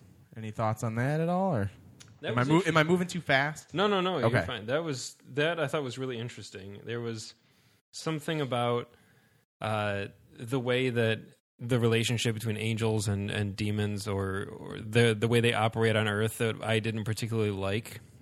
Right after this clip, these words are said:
Speaker 2: in, uh, in previous episodes in regards to the one, uh, seraphim or whatever they, they called her, the one who was trying to kill them.
Speaker 1: Yeah.
Speaker 2: Uh, but this I did like, and I'm not sure why I thought this was different to me, but I did like it. I thought it was, it was kind of entertaining.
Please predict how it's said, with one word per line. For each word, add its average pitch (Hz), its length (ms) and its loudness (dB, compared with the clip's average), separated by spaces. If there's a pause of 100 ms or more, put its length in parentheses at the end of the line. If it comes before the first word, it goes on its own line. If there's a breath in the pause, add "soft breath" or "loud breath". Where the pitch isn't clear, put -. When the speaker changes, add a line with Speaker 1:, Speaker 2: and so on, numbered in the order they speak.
(140)
Speaker 2:
in, 104 320 -2
uh, 95 340 -4
in 101 120 -8
previous 139 340 -2
episodes 98 500 -4
in 107 80 -6
regards 101 420 -2
to 110 100 -4
the 104 80 -2
one, 98 420 -2 (420 loud breath)
uh, 98 180 0
seraphim 104 580 0
or 101 40 0
whatever 101 280 -2
they, 98 240 -4
they 98 120 -6
called 98 220 -4
her, 101 100 -2
the 95 80 -4
one 101 160 -4
who 104 60 -6
was 98 140 -8
trying 95 140 -6
to 92 60 -10
kill 98 200 -8
them. 101 200 -8 (100)
Speaker 1:
Yeah. 104 180 0 (360 loud breath)
Speaker 2:
Uh, 98 420 2 (520)
but 156 180 6
this 196 200 4
I 175 80 8
did 151 220 2
like, 90 440 -8
and 113 100 -4
I'm 117 100 -2
not 143 180 -4
sure - 200 -4
why 110 540 0
I 104 180 -2
thought 113 380 -4
this 107 280 -6
was 104 340 -8
different 98 600 -12
to 104 100 -12
me, 90 220 -10
but 92 180 -8
I 98 80 -6
did 101 220 -8
like 90 220 -10
it. 98 60 -10
I 92 80 -8
thought 104 140 -8
it 98 60 -12
was, 104 340 -12
it 110 80 -10
was 113 120 -14
kind 110 160 -14
of - 60 -12
entertaining. 107 540 -12